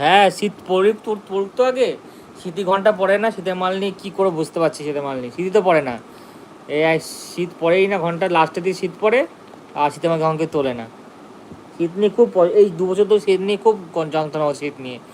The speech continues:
শীতই পড়ে না। দেখবে ডিসেম্বর মাসে দেখবে এসি চালাচ্ছে, ডিসেম্বর মাসে এসি চালাচ্ছে দেখবে, গ্যারান্টি নিয়ে মিলিয়ে নিও। শীত ভালোভাবে পড়ছেই না, শীত ভালো আছে, ভালোভাবে। শীত ভালোভাবে পড়লে তো শীত আমার বানাবো, চিন্তা নেই সেগুলো নিয়ে। শীত ভালোভাবে পড়লে শীত আমার ভালোভাবে বানাবো,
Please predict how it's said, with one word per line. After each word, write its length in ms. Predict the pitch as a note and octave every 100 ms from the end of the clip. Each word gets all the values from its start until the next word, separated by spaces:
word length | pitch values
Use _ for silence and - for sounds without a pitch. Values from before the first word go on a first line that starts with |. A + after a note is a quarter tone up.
| - - -
শীতই 240 | - G3+ B3 G#3
পড়ে 160 | G#3+ G3+
না। 60 | G#3 A#3 - - F#3
দেখবে 200 | F#3 G#3 D#3+ E3
ডিসেম্বর 300 | D#3+ G3 G3+ G3+
মাসে 140 | F#3+ G3+
দেখবে 160 | G3+ G3 E3 D#3 E3+
এসি 100 | -
চালাচ্ছে, 240 | E3+ D3+ C#3+
ডিসেম্বর 220 | D3+ D3 C#3
মাসে 120 | D#3 F3
এসি 120 | C#3+ C#3+
চালাচ্ছে 260 | C3+ C3 C3
দেখবে, 200 | A#2+ A2 A#2+ - - - -
গ্যারান্টি 280 | D3+ E3 E3+
নিয়ে 160 | F#3+ F#3+
মিলিয়ে 200 | E3+ E3+ D3
নিও। 120 | A#2+ - - - -
শীত 160 | F#3 F3 - -
ভালোভাবে 220 | D3+ E3+ F3
পড়ছেই 300 | E3+ - G3+
না, 60 | E3
শীত 160 | D3+ C3+
ভালো 100 | C#3 B2+
আছে, 100 | A#2+ A#2+ C3
ভালোভাবে। 360 | C3 B2 B2 B2 - - - - - - - - - - - - - - - - - - - - - - - - - -
শীত 120 | G#3 F3
ভালোভাবে 220 | F#3 G3+ G3+
পড়লে 160 | A3+ B3
তো 60 | B3+
শীত 100 | A3
আমার 120 | G#3+ F3
বানাবো, 220 | F3 E3 D3
চিন্তা 200 | F3 E3+ D#3+
নেই 80 | D3
সেগুলো 260 | D3+ C3 B2+ A#2+
নিয়ে। 140 | A#2+ - - - - -
শীত 140 | F3+ E3+
ভালোভাবে 180 | F3+ G3
পড়লে 120 | G#3+
শীত 80 | G3
আমার 100 | F#3+ F3+
ভালোভাবে 200 | F3+ D#3+
বানাবো, 200 | C#3+